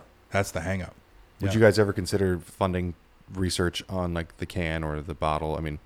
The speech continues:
Speaker 2: I guess the only point to do it would be have claims, and you guys, you put claims on the bottles, but it doesn't sell the product.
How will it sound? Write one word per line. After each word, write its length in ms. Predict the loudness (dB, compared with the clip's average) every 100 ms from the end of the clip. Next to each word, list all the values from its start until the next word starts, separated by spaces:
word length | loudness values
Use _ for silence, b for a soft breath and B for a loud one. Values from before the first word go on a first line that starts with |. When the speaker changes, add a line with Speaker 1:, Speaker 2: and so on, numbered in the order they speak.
| b b b b b
Speaker 2:
I 60 | 2
guess 260 | 2 2 -2 -4
the 100 | 0
only 160 | 2 0
point 260 | -2 -4
to 80 | -6
do 180 | -4 -4
it 80 | -4
would 120 | -6
be 80 | -8
have 200 | -8 -8
claims, 340 | -8 -8 -8
and 100 | -8
you 60 | -6
guys, 400 | -6 -6 -8 -12 _ _ _ _ -10
you 60 | 0
put 120 | 0
claims 240 | 4 2
on 60 | 0
the 60 | -2
bottles, 300 | 0 -2 -4
but 120 | -6
it 20 |
doesn't 260 | -6 -6 -10
sell 280 | -8 -8
the 80 | -8
product. 500 | -16 -14 -14 -14 -18